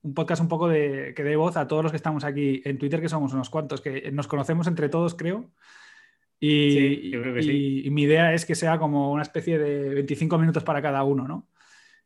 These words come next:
Speaker 1: Y, y ya
Speaker 2: Genial.
Speaker 1: está. Y, y si podemos aprovechar, pues eso, para hablar del, del curso, en este caso de Víctor, o de lo que sea del siguiente que venga, pues, eh, nos apoyamos entre todos y,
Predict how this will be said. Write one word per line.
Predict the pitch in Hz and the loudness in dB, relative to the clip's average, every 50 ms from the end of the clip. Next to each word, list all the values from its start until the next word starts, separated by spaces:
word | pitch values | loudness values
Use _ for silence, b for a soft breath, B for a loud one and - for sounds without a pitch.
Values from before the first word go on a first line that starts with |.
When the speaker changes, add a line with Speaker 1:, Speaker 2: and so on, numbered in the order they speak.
| _ - | _ -4
Speaker 1:
Y, | 147 143 139 139 139 139 135 135 131 131 135 - - | 0 2 4 6 6 4 4 4 2 0 -2 -4 -2
y | 135 | 0
ya | 139 120 | 0 0
Speaker 2:
Genial. | |
Speaker 1:
está. | 123 117 170 165 139 | 2 2 2 2 2
Y, | 135 135 135 135 139 - - - | 2 0 -2 -2 -4 -8 -10 -10
y | - 147 | -10 -6
si | - 147 | -6 -4
podemos | 127 143 143 147 156 143 | -2 -2 -2 0 0 -2
aprovechar, | 156 143 151 151 147 143 143 165 156 147 | -2 -2 0 0 0 0 0 0 -2 -2
pues | - 147 135 151 | -2 -6 -6 -6
eso, | 143 143 127 | -4 -6 -6
para | 147 139 135 135 131 131 131 135 - b b b b b b b b b | -4 -4 -4 -4 -4 -6 -6 -10 -12 b b b b b b b b b
hablar | 139 139 143 147 151 | -2 0 2 2 2
del, | 147 151 147 143 - - | 2 2 0 -2 -6 -8
del | - 156 156 131 | -4 -2 -2 -2
curso, | - - 160 - 175 | 0 -2 -2 0 0
en | 160 | -2
este | 156 160 160 | 0 0 -2
caso | 151 143 156 | -2 0 0
de | 151 151 | 2 2
Víctor, | 165 175 170 165 151 139 143 | 0 0 0 -2 -2 -2 0
o | 143 | -2
de | 143 143 | -2 -2
lo | 143 143 139 139 139 127 | -2 -2 -2 -4 -4 -6
que | 139 | -6
sea | - - 160 156 160 | -4 -2 -2 0 0
del | 156 151 147 143 139 | 2 0 0 -2 -2
siguiente | - 160 147 156 147 156 139 | -2 -2 -2 -2 -2 -2 -2
que | 147 | 0
venga, | 151 160 170 180 202 226 - b b b b b b b b _ _ - - | 0 0 -2 -2 -4 -6 -8 b b b b b b b b _ _ -18 -6
pues, | - 143 135 120 - 147 | -2 -2 -2 -2 -2 -2
eh, | 135 131 131 135 131 131 | -2 -2 -2 -2 -2 -4
nos | 139 135 - | -4 -4 -4
apoyamos | 143 139 139 139 147 160 160 165 | -4 -2 -2 -2 0 0 0 -2
entre | 160 160 151 143 | -2 0 0 0
todos | 147 156 160 175 180 170 170 | 0 0 0 0 -2 -4 -4
y, | 147 139 135 135 131 123 131 - - - | -4 -2 0 0 -2 -4 -6 -8 -10 -14